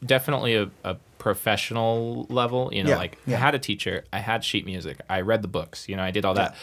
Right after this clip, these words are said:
Speaker 1: But with guitar and bass, and, I mean, very obvious from my playing that I'm not very skilled at either,
Speaker 2: <laughs>
Speaker 1: but, um, I, I took the angle of,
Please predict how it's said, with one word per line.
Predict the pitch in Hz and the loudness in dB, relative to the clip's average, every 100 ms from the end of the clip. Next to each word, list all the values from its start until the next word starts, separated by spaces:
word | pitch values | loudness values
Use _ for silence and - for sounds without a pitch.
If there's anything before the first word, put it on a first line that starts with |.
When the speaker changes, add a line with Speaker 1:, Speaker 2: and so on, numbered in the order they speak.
| - - | -4 4
Speaker 1:
But | 120 | 4
with | 107 | 4
guitar | - - 127 127 | 0 6 8 8
and | 107 104 | 6 4
bass, | 107 107 - - | 2 2 0 -6
and, | 98 98 85 - - | -4 -4 -4 -8 -6
I | |
mean, | 95 85 - - - - _ _ _ _ _ _ _ _ _ _ - | -6 -6 -12 -20 -20 -20 _ _ _ _ _ _ _ _ _ _ -16
very | 117 110 120 107 | -8 4 6 8
obvious | 95 104 104 92 - - | 6 4 4 2 0 -2
from | 104 120 107 | -2 2 4
my | 98 | 2
playing | 92 117 101 98 | 2 2 2 2
that | 95 90 - | 0 -2 0
I'm | 101 101 | 0 0
not | 98 92 - - | 0 0 -4 -10
very | 104 101 92 - _ _ _ _ _ _ _ _ | -2 0 0 -4 _ _ _ _ _ _ _ _
skilled | - - 117 104 95 | 0 4 4 4 2
at | 90 - | -4 -2
either, | 113 95 82 95 - | 0 0 0 -2 4
Speaker 2:
<laughs> | 139 | 6
Speaker 1:
but, | 110 92 - _ _ - | 6 4 -2 _ _ -2
um, | 113 98 90 90 | 2 2 0 -2
I, | 110 113 104 - - | 2 2 2 -8 0
I | 110 | 0
took | - 107 - | 2 0 -2
the | 107 101 | -2 0
angle | 92 95 95 90 | 2 0 0 0
of, | 90 85 98 | 0 -4 -8